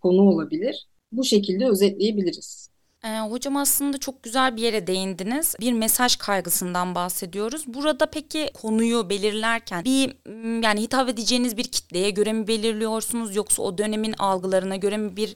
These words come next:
Speaker 2: belirgeciniz var? Hani birazcık da bunlardan bahsedebilir misiniz? Yaptığımız sergide konuyu nasıl belirleriz?
Speaker 1: Evet, aslında ne sergisi yaptığımız da burada önemli. Yani iletilmek istenen mesaj önemli, hedef ziyaretçi kitlesi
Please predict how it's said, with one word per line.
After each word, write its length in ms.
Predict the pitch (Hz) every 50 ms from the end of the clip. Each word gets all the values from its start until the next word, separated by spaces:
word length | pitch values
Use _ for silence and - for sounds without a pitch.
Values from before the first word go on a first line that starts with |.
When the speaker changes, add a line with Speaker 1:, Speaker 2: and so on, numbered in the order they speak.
| _ -
Speaker 2:
belirgeciniz 840 | 196 202 202 208 214 214 180 208 196 180 208 220 220 202 185 196 190
var? 240 | 202 208 208 208 -
Hani 240 | - 233 220 196 -
birazcık 380 | - 320 370 339 269 262 254 -
da 100 | 247 208
bunlardan 500 | 226 240 247 247 247 233 254 247 240 233
bahsedebilir 520 | 233 233 - 240 208 233 196 208 214 214
misiniz? 400 | 185 175 175 - 185 185 180 - -
Yaptığımız 460 | 302 320 320 - - 294 277 277 269
sergide 680 | - - - 247 247 247 240 220 254 208 262 269 285 285 285
konuyu 380 | - - - 277 277 277 277 269
nasıl 280 | 285 294 285 - 208 180
belirleriz? 760 | 180 165 160 160 156 151 - - - - - - - - _ _ _ _ _ _ _ _ _ _ -
Speaker 1:
Evet, 300 | 254 247 240 208 196 - -
aslında 400 | 208 208 208 - - 269 285 285
ne 140 | 254 262 262
sergisi 500 | - - 262 240 233 220 233 226 - 247
yaptığımız 720 | 240 233 226 - - - 247 240 247 247 233 214 190 180
da 160 | 180 160 156
burada 300 | 165 160 156 165 156 -
önemli. 420 | 160 160 156 151 147 143 143 - - - _ _ -
Yani 300 | 196 196 190 190 196 196
iletilmek 480 | 196 208 208 202 - 233 247 254 247 247
istenen 420 | - - - 240 226 233 233 226
mesaj 440 | 208 202 185 196 - - 254 254 277
önemli, 600 | 294 285 285 285 277 277 269 269 269 285 294 320 - _ _ _ _
hedef 400 | - - 202 202 226 254 247 -
ziyaretçi 680 | - - 202 214 214 208 214 214 214 208 - - 220 202
kitlesi 800 | - 208 196 202 190 190 190 190 - - 247 262 277 285 302